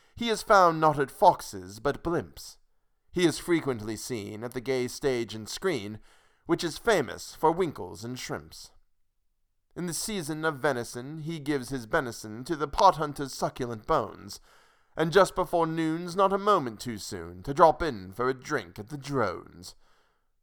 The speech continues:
When he's seen in a hurry, there's probably curry at the Siamese or at the Glutton. If he looks full of gloom,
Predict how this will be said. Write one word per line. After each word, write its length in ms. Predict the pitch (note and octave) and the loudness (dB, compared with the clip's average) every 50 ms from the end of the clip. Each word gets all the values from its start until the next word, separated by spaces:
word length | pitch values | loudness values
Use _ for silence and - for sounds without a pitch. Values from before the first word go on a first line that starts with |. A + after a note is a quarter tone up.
| _ _ - | _ _ -4
When 140 | - D3 D3 | -2 0 2
he's 180 | D3 C#3+ B2 | 2 0 0
seen 500 | - - - D3+ D3+ C#3 B2 A#2 A2+ A2+ | -2 -4 -2 0 0 0 0 -2 -4 -4
in 120 | A#2 A#2 A2+ | -4 -2 0
a 100 | A2 G#2+ | -2 -2
hurry, 420 | A2+ D#3+ F#3 A#2 E2 E2 F#2 A2+ | 0 0 0 0 0 -4 -6 -4
there's 400 | B2+ B2+ A2+ G#2+ G#2+ G#2 - - - _ _ _ _ - | 0 0 2 2 2 -2 -4 -12 -18 _ _ _ _ -8
probably 540 | - G3 G3 E3+ B2+ A#2 F2+ G2 F#2+ F2 F2+ | 2 8 8 8 8 6 -2 -4 -8 -8 -8
curry 440 | - - B2 G#2 D#2+ E2+ F2 G#2 A#2+ | -8 -2 -2 -2 -2 -2 -8 -6 -6
at 140 | C3+ B2 C3+ | -6 -6 -6
the 180 | C3+ C3+ C3 | -6 -6 -6
Siamese 840 | B2+ - - - D#3+ F3 D#3+ B2 G2+ F2+ F2 D#2+ D2+ D#2 F2 F2+ G2 | -6 -8 -4 4 6 6 6 6 2 -2 -8 -14 -16 -16 -16 -14 -6
or 320 | A2+ B2+ B2+ A#2 G#2+ G#2+ G#2+ | -2 0 2 2 2 2 0
at 160 | G#2 G2+ - | 0 -2 -6
the 80 | A2 G#2 | -10 -8
Glutton. 560 | G2 D3 D3 C#3 B2+ - - D#2 - - - - - _ _ _ - - _ _ _ _ _ _ _ - | -4 0 0 0 0 -2 -6 -18 -18 -20 -20 -20 -20 _ _ _ -20 -20 _ _ _ _ _ _ _ -6
If 140 | C3 A#2+ | -4 2
he 80 | C3+ D3 | 2 2
looks 320 | - - - D3 - - | 6 6 6 4 4 -6
full 220 | - - D#3+ D3+ C#3 | -6 -2 0 0 0
of 120 | B2 A2+ | 0 0
gloom, 600 | A2+ E3+ F#3+ F3+ D3 B2 A2+ A2 A#2 B2+ C3+ C3 | -2 0 2 2 2 2 0 -2 -6 -8 -10 -12